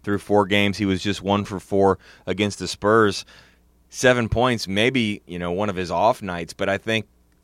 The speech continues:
over the first five games, we've seen the importance of Bojan Bogdanovic.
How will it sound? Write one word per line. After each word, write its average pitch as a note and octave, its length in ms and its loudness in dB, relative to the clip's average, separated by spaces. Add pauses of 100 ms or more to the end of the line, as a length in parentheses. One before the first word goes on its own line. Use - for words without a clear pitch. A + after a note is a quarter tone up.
over A2+ 260 0
the A2+ 100 0
first A2+ 300 -2
five G#2 340 2
games, A2 320 -2
we've G2 200 -4
seen G#2+ 260 -4
the F#2+ 140 -2
importance G2+ 600 -4
of E2 200 -4
Bojan F2+ 460 0
Bogdanovic. E2+ 640 -6